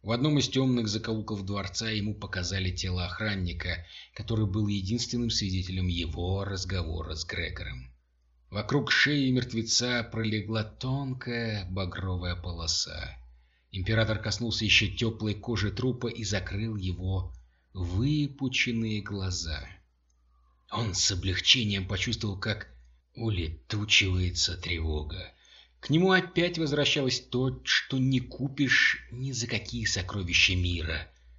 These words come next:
Безупречный и безмятежный покой. То, что пытался разрушить Грегор.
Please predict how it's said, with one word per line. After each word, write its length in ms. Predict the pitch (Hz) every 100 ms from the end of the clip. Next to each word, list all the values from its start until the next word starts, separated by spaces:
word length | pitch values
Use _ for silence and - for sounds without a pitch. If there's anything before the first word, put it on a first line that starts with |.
| - -
Безупречный 1000 | 92 110 113 110 92 110 139 139 - 135
и 480 | 127 117 131 131 127 - _ _ _ -
безмятежный 1500 | 92 101 90 92 87 85 - - 131 151 143 - 110 120 117
покой. 960 | 113 - 101 - - 82 76 - - - - _ _ _ _ _ _ _ _ _ _ _ _ -
То, 180 | 117
что 280 | 117 - 131
пытался 720 | 123 113 - 113 110 - 113
разрушить 720 | 120 107 98 82 80 - 85 87
Грегор. 640 | 95 107 127 127 80